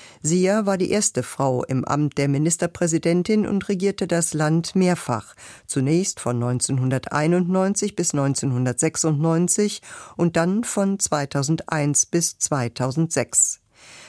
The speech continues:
Zweitausendachtzehn war sie unter der Regierung ihrer politischen Rivalin Sheikh Hasina inhaftiert worden.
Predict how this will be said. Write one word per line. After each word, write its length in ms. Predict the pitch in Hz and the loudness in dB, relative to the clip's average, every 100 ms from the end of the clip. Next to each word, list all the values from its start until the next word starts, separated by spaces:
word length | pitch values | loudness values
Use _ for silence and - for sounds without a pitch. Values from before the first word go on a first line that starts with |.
| - | -8
Zweitausendachtzehn 1400 | - 175 180 190 180 185 180 - 202 - - 233 233 226 - | -2 0 0 0 0 0 -2 -2 -6 -4 -2 0 2 2 0
war 260 | 170 180 | -2 0
sie 160 | 170 180 | 0 0
unter 220 | 175 175 | 0 0
der 160 | 165 156 | 0 0
Regierung 500 | 156 151 180 175 160 | 0 0 2 2 2
ihrer 300 | 147 139 135 | 0 0 -2
politischen 720 | - 139 165 175 160 - 147 | -2 0 0 0 -2 0 0
Rivalin 680 | 131 139 131 143 165 160 143 | 0 0 0 0 2 2 0
Sheikh 440 | - 160 151 - | 0 0 0 0
Hasina 600 | 151 - - 196 202 131 | 0 0 0 2 2 2
inhaftiert 760 | 127 143 151 151 - 202 196 143 | 0 0 0 -2 -2 -2 0 0
worden. 380 | 139 135 123 | 0 0 0